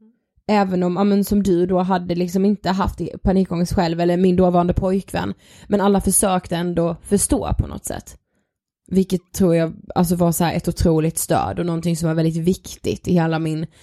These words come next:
ja, men hela min process med K B T:-n. Men också, liksom, efter K B T:-n för att så här vidmakthålla det som, som, ja, men jag hade lärt mig.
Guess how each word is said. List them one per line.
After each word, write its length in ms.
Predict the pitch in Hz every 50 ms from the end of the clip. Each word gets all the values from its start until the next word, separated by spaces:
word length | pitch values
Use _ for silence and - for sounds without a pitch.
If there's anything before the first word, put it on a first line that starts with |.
| - - - -
ja, 60 | -
men 120 | 208 208 208
hela 280 | 214 214 196 180 170
min 140 | 175 175 175
process 380 | - 190 185 - 220 208 - -
med 100 | 196 185
K 140 | - 196 175
B 100 | 180 185
T:-n. 420 | - - 170 156 110 104 - 180 - _ _ _ _ _ _ -
Men 140 | 180 185
också, 260 | 180 - - - 160 165
liksom, 220 | 175 170 - 175
efter 280 | 214 208 - - - -
K 100 | - 190
B 100 | - 175
T:-n 240 | 190 175 - 170
för 100 | 170 -
att 100 | 165 -
så 80 | - 175
här 180 | 165 160 165 160 _ _ - -
vidmakthålla 760 | 180 180 190 196 175 - 151 - - - - 160 175 175 151 -
det 180 | - 165 170 -
som, 340 | - 160 160 160 160 160 160 _ _ _ _ _ _ _ _ _ _ _ _ _ _ _
som, 480 | _ - 180 170 165 170 175 175 - 113 113
ja, 80 | 170
men 240 | 165 160 165 175 175
jag 80 | 180 175
hade 120 | 170 175 175
lärt 200 | 170 185 - -
mig. 160 | 196 185